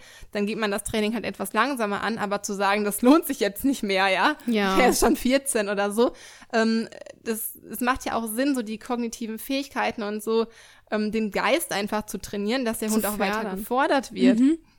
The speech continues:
Speaker 1: <laughs> Fordern oder fördern? <laughs> Und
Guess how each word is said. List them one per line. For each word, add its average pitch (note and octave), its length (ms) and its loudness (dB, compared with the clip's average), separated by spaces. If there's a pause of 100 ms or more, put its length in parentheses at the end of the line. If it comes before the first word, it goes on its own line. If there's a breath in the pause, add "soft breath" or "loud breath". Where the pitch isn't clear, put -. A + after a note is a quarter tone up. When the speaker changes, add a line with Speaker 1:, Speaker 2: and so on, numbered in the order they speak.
(120)
Speaker 1:
<laughs> B3+ 480 0
Fordern G#3+ 340 2
oder C4+ 220 -2
fördern? G3 320 2 (480)
<laughs> G4+ 420 6
Und A3+ 220 -2